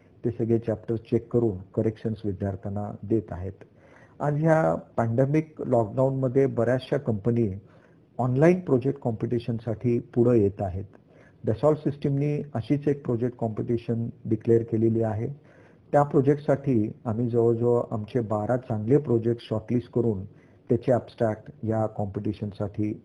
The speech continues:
पाठवत आहोत. मित्रो, ऑर्किडमध्ये केवळ, अ, teaching, assignment आणि प्रोजेक्टच चालू आहे असं नाही आहे. या लॉकडाऊनमध्ये आम्ही आमच्या training and placement ॲक्टिव्हिटीसुद्धा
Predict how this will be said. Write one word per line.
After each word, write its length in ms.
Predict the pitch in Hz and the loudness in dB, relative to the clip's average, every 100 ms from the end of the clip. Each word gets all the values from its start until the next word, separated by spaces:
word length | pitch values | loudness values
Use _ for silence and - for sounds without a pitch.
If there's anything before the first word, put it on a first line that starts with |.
| - | -6
पाठवत 320 | 107 110 107 - | -6 -4 -8 -8
आहोत. 240 | 87 95 - - _ _ - - - - 156 | -10 -10 -14 -20 _ _ -20 -20 -20 -6 -4
मित्रो, 380 | 151 202 123 - - - - _ _ | 4 4 4 -4 -16 -20 -20 _ _
ऑर्किडमध्ये 600 | 127 120 170 165 156 156 | 0 2 0 0 2 2
केवळ, 480 | 147 143 135 139 135 139 - _ | 4 4 6 6 4 -2 -14 _
अ, 380 | 110 113 110 110 107 - | -4 -2 -2 -4 -4 0
teaching, 500 | 117 - 135 131 120 | 0 2 2 2 0
assignment 640 | 104 - 117 120 123 113 | -2 -2 -2 0 -2 0
आणि 140 | 120 120 | -2 -2
प्रोजेक्टच 560 | 107 104 117 117 139 | -4 -2 -2 0 -4
चालू 300 | 143 123 117 | -2 0 2
आहे 200 | 117 113 | 2 2
असं 220 | 110 113 | -2 -4
नाही 240 | 104 98 98 | -4 -4 -6
आहे. 120 | 110 - _ _ - | -8 -14 _ _ 0
या 80 | 131 | 2
लॉकडाऊनमध्ये 880 | 123 98 - 135 139 131 127 107 - - | 2 0 0 0 0 0 0 0 -2 -8
आम्ही 240 | 110 120 | -4 -2
आमच्या 420 | 120 107 - 120 117 | -2 -4 -4 0 0
training 480 | 117 101 98 117 | -2 -4 -2 -2
and 120 | 139 135 | -4 -4
placement 500 | 120 113 123 117 110 | -4 -2 -2 -4 -4
ॲक्टिव्हिटीसुद्धा 1700 | - 117 107 107 113 117 120 - - - _ - 120 113 131 113 | -6 -4 -4 0 0 0 -2 -8 -20 -20 _ -4 0 4 6 6